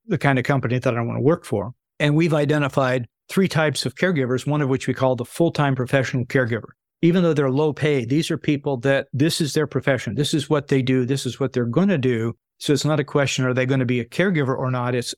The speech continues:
which company are they gonna work for? And then we have some half-time professional caregivers, people that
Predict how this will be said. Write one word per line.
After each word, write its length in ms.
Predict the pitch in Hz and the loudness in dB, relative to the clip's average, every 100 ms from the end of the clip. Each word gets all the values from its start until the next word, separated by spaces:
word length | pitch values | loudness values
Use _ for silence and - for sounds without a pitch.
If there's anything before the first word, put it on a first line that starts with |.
| - | -2
which 240 | 165 - | -2 0
company 340 | - 156 147 135 | 0 0 2 0
are 60 | |
they 160 | 120 120 | 0 -2
gonna 180 | 120 113 | -2 -4
work 200 | 107 - | -8 -10
for? 160 | - - 120 _ _ _ - | -14 -14 -16 _ _ _ -2
And 120 | 147 | 2
then 100 | 160 | 4
we 140 | 160 | 2
have 160 | 147 139 | 0 -2
some 160 | - 127 | -4 -4
half-time 920 | - 165 175 - 156 143 135 127 139 _ _ - | -2 0 0 0 -2 0 0 -2 -6 _ _ -4
professional 440 | 131 139 - 127 | 0 0 0 -4
caregivers, 500 | - 123 120 120 - | 0 -2 -2 -6 -4
people 280 | 156 143 139 | -2 0 0
that 120 | 131 | 0